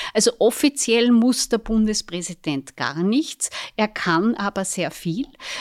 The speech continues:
Und es ist durchaus möglich, ähm,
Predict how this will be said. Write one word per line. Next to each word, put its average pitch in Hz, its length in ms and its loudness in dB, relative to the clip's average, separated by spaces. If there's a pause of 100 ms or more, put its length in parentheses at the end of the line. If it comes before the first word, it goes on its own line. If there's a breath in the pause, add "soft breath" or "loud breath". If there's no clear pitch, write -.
(120)
Und 226 260 4
es - 200 2
ist - 380 0
durchaus 254 540 2
möglich, 196 720 2
ähm, 185 320 4